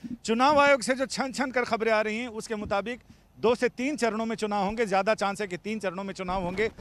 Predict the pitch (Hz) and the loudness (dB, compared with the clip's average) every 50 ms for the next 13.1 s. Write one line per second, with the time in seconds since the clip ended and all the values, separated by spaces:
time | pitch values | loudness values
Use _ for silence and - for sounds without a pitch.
0 | - - - - - 202 240 220 - 254 240 185 220 233 254 - 247 202 - _ | -14 -16 -8 -4 -2 0 0 0 0 -2 2 4 4 4 4 2 -2 -6 -8 _
1 | _ - - - _ _ - 123 220 233 - - 247 226 247 269 302 302 285 247 | _ -20 -20 -20 _ _ -4 2 2 2 4 4 4 4 6 6 6 6 4 4
2 | 185 226 214 220 233 240 262 214 226 175 151 202 247 247 - - 220 196 214 170 | 2 2 4 4 4 2 0 -2 -4 -2 -2 -2 -2 -2 0 0 0 0 -2 -2
3 | 147 202 233 208 143 185 190 175 - 196 175 160 156 - - - 233 202 160 202 | -4 -4 -4 -2 -2 -2 -2 0 0 -2 0 -2 -4 -2 0 2 2 2 2 0
4 | 226 226 - - - - - _ _ - 226 - - 214 269 294 294 - 220 214 | -4 -6 -8 -14 -20 -20 -20 _ _ -4 -4 -4 -4 -4 -2 -2 0 2 2 2
5 | 240 269 214 - 226 208 - 220 220 240 226 - 202 220 233 226 - 220 208 220 | 2 0 -2 -4 -4 -4 -2 0 0 0 0 -2 -4 -4 -4 -2 -2 -2 -2 0
6 | 220 214 185 170 190 170 - 208 214 208 175 202 196 202 214 - 208 208 208 190 | 0 -2 -2 -4 -10 -10 -4 -2 0 0 2 2 0 0 -2 -4 -2 -2 -4 -4
7 | - _ _ _ _ - - 196 190 180 175 202 233 233 233 208 226 262 240 196 | -6 _ _ _ _ -6 -4 -2 0 2 2 2 4 2 2 2 0 0 0 0
8 | 240 - 247 240 202 - 190 208 220 240 208 220 226 233 220 196 226 - 220 208 | 0 0 0 -2 -4 -2 -4 -4 -2 0 0 0 0 0 -2 -4 -4 -2 -2 0
9 | 226 226 214 220 214 208 214 208 214 208 226 220 - - - - - - - 190 | 0 0 0 -2 -2 0 0 0 2 2 0 0 0 -4 -12 -20 -20 -8 -2 2
10 | 196 220 - 247 226 - 226 214 208 214 226 240 220 185 190 208 214 233 247 254 | 2 2 2 -2 -4 -4 -2 -2 0 0 0 0 0 2 2 4 4 4 4 4
11 | 226 240 240 - - - - - - - - - - 151 208 254 254 - - 240 | 2 0 -2 -2 -4 -10 -20 -20 -20 -20 -18 -12 -6 -2 -2 0 -2 0 2 4
12 | 277 302 - - 226 233 240 226 - 233 240 226 214 202 202 208 220 220 208 185 | 4 4 6 4 4 4 2 0 0 -2 -2 0 0 0 2 2 2 2 0 -2
13 | 156 117 | -4 -6